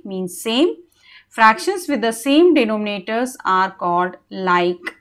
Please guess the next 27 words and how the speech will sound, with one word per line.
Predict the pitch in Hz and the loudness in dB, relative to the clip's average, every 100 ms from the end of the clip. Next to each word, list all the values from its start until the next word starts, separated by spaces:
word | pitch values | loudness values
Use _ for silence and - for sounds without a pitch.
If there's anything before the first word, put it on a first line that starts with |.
| _ - | _ -2
fractions। | 226 - - 165 139 - _ _ _ _ _ _ | -2 -2 -6 -6 -8 -14 _ _ _ _ _ _
Example, | 175 170 202 202 285 403 - _ _ 175 | -8 0 2 2 2 0 -2 _ _ -6
one | 185 277 302 | 4 10 10
by | 294 294 294 - | 10 4 2 -2
four, | 277 277 269 - | 0 0 -2 -6
three | 226 185 | -6 -4
by | 175 165 | -2 -4
four। | - - - _ _ _ - | -6 -18 -18 _ _ _ -8
यहाँ | 196 196 202 | 0 2 2
पे | |
आप | 240 226 226 | 0 2 0
देख | 226 233 | -2 -2
रहे | 269 | -2
हैं | 440 - 185 | -2 -6 -10
डिनोमिनेटर | 180 202 214 214 202 226 226 | -6 -4 -4 -4 -4 -6 -6
सेम | - 196 220 233 | -8 -6 -4 0
है, | 320 466 - _ _ _ | 0 0 -8 _ _ _
four | - 226 247 302 - | -6 0 4 2 0
and | 190 185 - | -6 -8 -6
four, | 240 302 403 - _ | 0 0 0 -10 _
so | - 208 | -12 -8
they | 185 185 | -4 -2
are | 196 254 220 | 0 0 -2
like | 185 185 - | -4 -6 -4
fractions। | 226 214 - 302 359 - - _ _ | -2 -2 -4 -2 -2 -2 -18 _ _
Like | - 185 185 190 | -2 -2 -2 -4
means | 220 427 | -2 -2